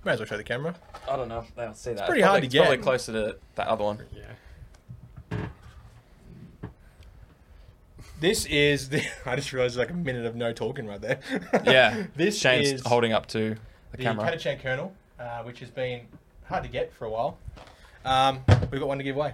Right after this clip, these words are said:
Speaker 1: right there. And a paint pack, which currently isn't in our possession, and some other basing stuff as well. So, yeah, thank you, Guff Werribee. Check them out on their website,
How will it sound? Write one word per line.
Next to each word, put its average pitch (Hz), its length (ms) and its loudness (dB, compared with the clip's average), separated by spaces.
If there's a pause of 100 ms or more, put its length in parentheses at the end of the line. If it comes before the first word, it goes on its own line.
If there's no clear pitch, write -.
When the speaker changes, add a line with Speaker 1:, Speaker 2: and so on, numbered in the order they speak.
(120)
Speaker 1:
right 143 160 -2
there. 170 180 0 (420)
And 131 280 0 (200)
a 120 280 -2
paint 170 320 0
pack, 170 260 0
which - 180 -10
currently 120 360 -4
isn't 120 180 -8
in 120 60 -8
our 117 80 -8
possession, 143 400 -6 (380)
and 165 200 4
some 143 100 -2
other 127 140 0
basing 117 300 -2
stuff 113 240 -4
as 107 80 -10
well. 110 200 -4
So, 123 240 2 (1120)
yeah, 147 220 2 (360)
thank 139 200 0
you, 131 180 2
Guff - 280 0
Werribee. 131 360 2
Check 170 200 -2
them 117 140 0
out 120 300 0
on 120 340 -2 (460)
their 120 100 -8
website, 123 300 -4